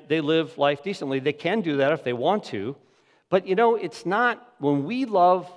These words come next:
like our culture loves, that's not particularly impressive to God.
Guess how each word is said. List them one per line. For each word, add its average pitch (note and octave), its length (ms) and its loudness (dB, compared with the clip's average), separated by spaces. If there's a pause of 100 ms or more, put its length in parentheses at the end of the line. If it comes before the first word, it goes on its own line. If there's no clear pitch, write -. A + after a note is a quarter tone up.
like D#3+ 280 0
our B2+ 100 -2
culture F3 480 -4
loves, F#3+ 520 -2 (440)
that's F3+ 240 -2
not G3 240 -2
particularly C3 680 -6
impressive G2+ 520 -6
to E2+ 80 -18
God. D#2+ 300 -14